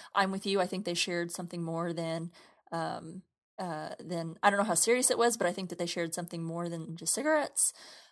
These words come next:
Um, but I like how, you know, they had kind of a serious moment as well, and he was saying, "Nothing will ever go back to the way it was,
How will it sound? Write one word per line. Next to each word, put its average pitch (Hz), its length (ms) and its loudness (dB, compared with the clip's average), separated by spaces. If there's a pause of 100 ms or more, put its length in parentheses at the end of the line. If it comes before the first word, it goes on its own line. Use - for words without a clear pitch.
(140)
Um, 190 500 -2
but 202 100 10
I 202 40 10
like 202 200 8
how, 180 380 2 (140)
you 196 140 -4
know, 175 160 -2 (100)
they 185 140 2
had 175 320 -4
kind 190 160 -6
of 170 60 -4
a 170 40 -6
serious 170 340 -2
moment 165 280 -4
as 165 140 -4
well, 160 420 0 (180)
and 160 340 -6
he 175 220 -4
was 160 300 -6
saying, 160 380 -4
"Nothing 160 260 -4
will 160 140 -6
ever 160 140 -6
go 160 100 -4
back 156 220 -4
to - 80 -16
the 165 60 -4
way 156 120 0
it - 80 -4
was, 156 460 0